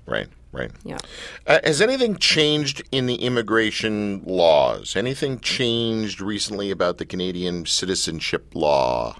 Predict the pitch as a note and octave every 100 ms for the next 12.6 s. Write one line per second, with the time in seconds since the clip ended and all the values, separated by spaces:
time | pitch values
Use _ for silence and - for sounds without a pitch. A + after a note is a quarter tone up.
0 | G#3 A#3+ G4+ G3+ - A3 C4 F3 F#3+ A3
1 | A3+ G#3+ A3+ C4 A3+ E3+ E3+ E3+ E3+ F#3
2 | F3 E3+ E3 D#3 G3+ G3 D#3 F3 - -
3 | - - E3 E3+ D#3+ D#3+ D3+ D3 F#3+ F3+
4 | F#3 F#3 G#3+ G3+ E3 - F#3+ F#3 F3+ -
5 | F3 E3+ E3 - D3 D#3 D3+ - F#3+ F3
6 | F3+ E3 F#3+ G3 F#3 - E3 - F3 F3+
7 | F#3 E3+ D#3 F#3 F3 E3 G3 F#3 G#3 G3+
8 | F#3 D3 D#3+ - E3+ F#3 E3+ F3 F3+ D#3
9 | F3 E3+ E3+ - D3 D3 E3 A#3+ - G#3
10 | F3 E3+ F#3 F3+ E3+ D#3 - E3+ E3 D#3+
11 | - - - D#3 D3 - F3 E3 D#3 D#3
12 | E3+ D#3 - D#3 - B2+